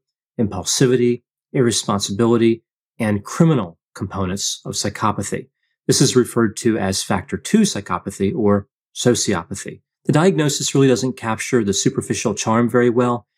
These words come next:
and it doesn't capture every aspect of the manipulation like we would see with factor one psychopathy.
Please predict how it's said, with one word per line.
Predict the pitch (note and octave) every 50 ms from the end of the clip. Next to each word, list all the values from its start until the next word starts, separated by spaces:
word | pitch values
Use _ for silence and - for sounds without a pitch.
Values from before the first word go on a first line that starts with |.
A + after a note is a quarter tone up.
| _ _ _ _ _
and | C3 B2
it | G#2
doesn't | - C3+ C#3 E3 F3 - -
capture | - - C3 B2+ - - - B2+ B2 - -
every | - C3+ B2+ C3+ C#3+ D3 -
aspect | B2 A2 G#2+ G#2 - - - G2+ F#2+ G2 _ - - _ -
of | - A2 G2+ G2 F#2 F#2+ -
the | - G#2
manipulation | F#2+ G2 G2+ G2 G2 - G2 F#2+ F#2+ F#2+ F#2+ - - - - - _ _ _ _ _ _ _ _
like | - G#2+ G#2+ G#2
we | A#2 A2
would | G2 G#2 G#2 -
see | - - - G2 F2+ F2 - _ _ _ _ _ _
with | A2+ G2+ -
factor | - G2 F2+ - - G2+
one | F#2 E2+ G2 G2 G2
psychopathy. | F#2+ - G2 - - F2 E2 - F#2+ - - - -